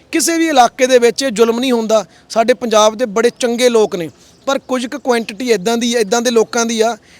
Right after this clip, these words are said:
ਜਿਹੜੇ ਕਿਸੇ ਦੇ ਬਾਪ ਨੂੰ ਫੜ ਕੇ ਉਹਨਾਂ ਤੋਂ ਗੋਹਾ ਕੂੜਾ ਚੁਕਾਉਂਦੇ ਨੇ ਮੱਝਾਂ ਦਾ, ਫਿਰ ਲੋਹੇ ਵਾਲੇ ਬੈੱਡ ਦੇ ਉੱਪਰ ਬੰਨ੍ਹਦੇ ਨੇ, ਫਿਰ ਉਹਨੂੰ ਜਾਣ ਨਹੀਂ ਦਿੰਦੇ, ਕਮਰਿਆਂ 'ਚ ਕੈਦ ਕਰਦੇ ਨੇ। ਕੁਛ ਕੁ, ਕੁਛ ਕੁ ਲੋਕ ਨੇ ਜੀ ਇਹ।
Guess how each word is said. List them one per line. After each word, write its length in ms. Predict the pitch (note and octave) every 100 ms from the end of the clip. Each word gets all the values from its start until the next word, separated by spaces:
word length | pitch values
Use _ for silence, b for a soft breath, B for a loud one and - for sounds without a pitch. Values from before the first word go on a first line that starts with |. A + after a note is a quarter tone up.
| b E3
ਜਿਹੜੇ 200 | A3+ C4
ਕਿਸੇ 300 | C4 A#3 A3
ਦੇ 100 | A#3
ਬਾਪ 420 | F3+ G3 G#3 A#3
ਨੂੰ 120 | A#3
ਫੜ 200 | G#3 G3+
ਕੇ 160 | - A3+
ਉਹਨਾਂ 140 | A#3+
ਤੋਂ 100 | G#3+ - F3
ਗੋਹਾ 260 | F#3+ A3
ਕੂੜਾ 260 | G3+ A3+ A3+
ਚੁਕਾਉਂਦੇ 380 | - G#3+ G#3 A3+
ਨੇ 100 | A#3+
ਮੱਝਾਂ 340 | A3 A3 B3+
ਦਾ, 180 | C4+ A#3+ b b b -
ਫਿਰ 220 | G#3+ B3+
ਲੋਹੇ 400 | A#3+ A3 A3 A#3+
ਵਾਲੇ 160 | B3 A#3
ਬੈੱਡ 260 | G#3+ G3+
ਦੇ 120 | G#3+
ਉੱਪਰ 220 | A#3 B3 A3
ਬੰਨ੍ਹਦੇ 400 | F#3+ A3 B3 C4+
ਨੇ, 200 | C4+ A#3+ b b
ਫਿਰ 140 | - A#3
ਉਹਨੂੰ 160 | C4+
ਜਾਣ 280 | F3+ G#3+ A#3
ਨਹੀਂ 120 | C4
ਦਿੰਦੇ, 240 | B3 A#3+ A#3+
ਕਮਰਿਆਂ 380 | A#3 A3 A3
'ਚ 60 | G3+
ਕੈਦ 280 | - F3+ E3
ਕਰਦੇ 280 | F#3 F3+ A3
ਨੇ। 80 |
ਕੁਛ 260 | B3 C4 -
ਕੁ, 100 | B3+
ਕੁਛ 300 | - C#4 A#3+
ਕੁ 100 | C4
ਲੋਕ 240 | A3+ F#3+
ਨੇ 140 | E3 D#3+
ਜੀ 100 | D#3
ਇਹ। 140 | A#2+